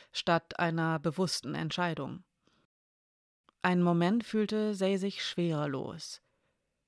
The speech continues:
Dann wurde Sam die Matratze unter ihrem Körper wieder sehr bewusst. Sie war angenehm angewärmt und weich. „Ja, schon.“ Zay schloss die Augen.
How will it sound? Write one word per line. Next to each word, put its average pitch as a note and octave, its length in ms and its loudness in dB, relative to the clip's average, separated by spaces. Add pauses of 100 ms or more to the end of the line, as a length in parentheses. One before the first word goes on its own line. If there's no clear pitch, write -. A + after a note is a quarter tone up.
(120)
Dann F3+ 260 2
wurde G#3 220 6
Sam G3+ 180 4
die G3 80 2
Matratze F3+ 720 2
unter F#3 400 0
ihrem D#3 300 0
Körper E3+ 400 -2
wieder E3 180 0
sehr D#3+ 180 -2
bewusst. D3+ 560 -4 (840)
Sie F3+ 220 -2
war F3 180 4
angenehm G3 520 4
angewärmt D#3+ 600 0
und D#3 180 -2
weich. D#3 420 -4 (1700)
„Ja, F3+ 480 0
schon.“ F#3 440 -2 (720)
Zay E3 200 2
schloss F#3 320 -2
die D#3+ 120 -2
Augen. D#3+ 400 -2